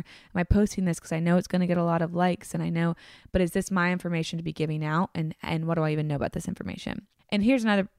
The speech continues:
point I wanna add. I struggle even saying this, but for some reason I feel like it's necessary to say. I believe that while our traumatic experiences are not our fault,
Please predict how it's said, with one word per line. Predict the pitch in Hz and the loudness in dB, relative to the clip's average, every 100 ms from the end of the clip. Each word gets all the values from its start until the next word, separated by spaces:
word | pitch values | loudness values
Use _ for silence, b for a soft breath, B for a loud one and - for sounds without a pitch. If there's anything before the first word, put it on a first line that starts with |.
| - | 0
point | 185 170 165 | 2 2 0
I | |
wanna | 160 156 - | 0 0 0
add. | 160 151 147 151 - _ _ | 0 2 2 -2 -6 _ _
I | - 185 | -2 -2
struggle | - 202 202 196 | 0 0 2 2
even | 185 170 160 - _ b b | 2 0 -2 -6 _ b b
saying | - 180 175 190 | -2 0 2 4
this, | 196 - | 2 2
but | - 165 - _ | -2 -4 -6 _
for | - 165 | -6 -4
some | 170 170 | -2 0
reason | 170 170 | 0 -2
I | |
feel | 160 170 | 0 -2
like | 160 | 0
it's | 160 | -2
necessary | 175 156 - 226 190 196 | -2 -4 -4 0 2 2
to | 190 | 0
say. | 185 160 165 254 254 _ | 0 2 4 4 2 _
I | - 208 | 4 4
believe | 226 247 220 | 4 2 2
that | 190 175 | 0 4
while | 180 175 | 4 6
our | 170 | 4
traumatic | - 185 180 160 165 160 | 0 -2 0 0 0 -4
experiences | - - 170 175 165 170 | -8 -6 -2 -2 -4 -8
are | - 165 | -4 -2
not | 160 156 - | 0 -2 -2
our | 156 | -6
fault, | - 151 151 190 - | -2 0 2 0 -6